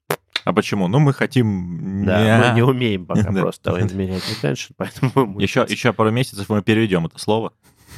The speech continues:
Speaker 2: Ре-, ре-, ретеншн, да.
Speaker 1: Да.
Speaker 2: Вот, выбрать цель, понять, где мы сейчас. Это
Speaker 1: Чтобы избе-,
Speaker 2: важный момент.
Speaker 1: избежать низкой базы и
Speaker 2: И
Speaker 1: понять.
Speaker 2: избежать эффекта низкой базы, да, избежать эффекта ловушек интерпретации, каких-то других вещей, нам нужно разобраться, где мы щас вообще находимся.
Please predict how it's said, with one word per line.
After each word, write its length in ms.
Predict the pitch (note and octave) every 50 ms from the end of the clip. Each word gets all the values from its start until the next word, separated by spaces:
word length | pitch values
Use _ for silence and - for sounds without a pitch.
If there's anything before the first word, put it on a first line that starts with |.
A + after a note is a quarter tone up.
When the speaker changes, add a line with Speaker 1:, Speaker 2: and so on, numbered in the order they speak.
| - - - - -
Speaker 2:
Ре-, 240 | - C3 - G#2 - -
ре-, 320 | - G2+ G#2 G2+ G2+ G2+
ретеншн, 500 | G2+ G#2 G2 - - E2 D#2+ - - F#2+
да. 160 | G#2 G#2+ F2 -
Speaker 1:
Да. 160 | - F2+ D#2 - - - - _ -
Speaker 2:
Вот, 160 | G#2 F#2 - -
выбрать 380 | C3 D#3+ F#3+ F#3+ G3+ A3 G#3+ -
цель, 340 | - D3+ A#2 G2 G2+ G#2+ _ _ _ _ _ _ _ _
понять, 320 | - A#2 A#2 C#3 E3+ G3 F3
где 260 | C#3 B2+ A#2+ D#3 E3+
мы 120 | D#3+ D3
сейчас. 560 | C3 - C#3+ C#3 - C3 G2+ D2 - - _ _ _ -
Это 80 | A2
Speaker 1:
Чтобы 220 | G#2+ G#2+ F#2+ F#2+ F#2+
избе-, 40 | A2+
Speaker 2:
важный 300 | C3 G#2 G2 G#2 G#2 G2+
момент. 120 | F#2+ F#2 F#2+
Speaker 1:
избежать 400 | G2+ G2+ F#2 G#2 A2+ B2+ - -
низкой 240 | G2 G2 - - G2+
базы 340 | F2 E2+ F2 E2+ E2 F2+ F2+ - -
и 40 | -
Speaker 2:
И 20 | E2+
Speaker 1:
понять. 280 | - F#2+ A2+ - E2+ B2
Speaker 2:
избежать 520 | A2 A2 A2+ A2+ G#2+ G2+ A#2+ C#3+ D3+ -
эффекта 440 | D3+ - - D3 D3 - - C#3+ C3
низкой 400 | B2 B2+ C3 - - - B2+ A2
базы, 440 | A2 A2 G#2+ G2+ F#2+ F2+ E2+ F#2 E2+
да, 220 | E2+ G2 F#2 F#2
избежать 500 | F#2 G#2+ - G#2+ G2+ A2+ A#2+ C3+ C3+ -
эффекта 520 | B2+ A2+ - C#3 C#3 C3 _ _ - A2+
ловушек 540 | A2 A2 A2+ A#2+ B2+ C#3 - - C3+ B2 - C3
интерпретации, 920 | A#2 - B2 B2 - - A#2+ A#2+ A2+ - G#2+ G2+ G2+ F#2+ - - G2 F#2+
каких-то 440 | - G#2 G2 - A#2 - - A2 G2+
других 360 | G#2 G#2+ A2 A2 G#2+ G2 -
вещей, 280 | G#2+ A2+ - - A3 G3+
нам 200 | B2 G#2+ A#2 C#3+
нужно 280 | D#3 C#3 A#2 A2+ A2
разобраться, 520 | G#2 G2+ G2 G2+ G2+ B2 D3 D3+ - - G#2
где 160 | F#2+ A2 C3
мы 100 | C3+ A2
щас 200 | - A2 G#2 -
вообще 240 | G2+ F#2+ - A2 G#2+
находимся. 560 | G#2 F#2 - - F2+ E2 D#2+ D#2+ - -